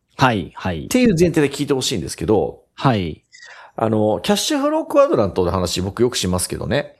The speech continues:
Speaker 1: うん、うん。
Speaker 2: えー、ロバキオさんの、金本さん、
Speaker 1: はい。
Speaker 2: 金本さん、
Speaker 1: はい。
Speaker 2: イーエスピーアイですね。
Speaker 1: はい。
Speaker 2: で、
Speaker 1: うん。
Speaker 2: イ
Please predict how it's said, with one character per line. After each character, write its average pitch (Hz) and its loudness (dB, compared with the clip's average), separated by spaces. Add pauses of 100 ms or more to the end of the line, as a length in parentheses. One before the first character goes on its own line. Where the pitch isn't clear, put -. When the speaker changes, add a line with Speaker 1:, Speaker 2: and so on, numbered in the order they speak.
(120)
Speaker 1:
う - -2
ん、 117 0
う 117 0
ん。 95 0
Speaker 2:
え 107 4
ー、 107 4
ロ 120 4
バ 120 4
キ 123 0
オ 107 4
さ 104 4
ん 95 0
の、 90 0
金 127 4
本 120 2
さ 104 2
ん、 107 4
Speaker 1:
は 95 0
い。 95 0
Speaker 2:
金 90 -2
本 87 -4
さ 82 -2
ん、 - -2
Speaker 1:
は - -6 (140)
い。 143 2
Speaker 2:
イ 135 4
ー 123 4
エ - 4
ス 90 0
ピ 98 2
ー 92 2
ア 85 2
イ - -6 (320)
で 98 -14
す 120 0
ね。 113 4
Speaker 1:
は - -2
い。 - -6 (380)
Speaker 2:
で、 175 4
Speaker 1:
う 196 -6
ん。 180 -2
Speaker 2:
イ 185 2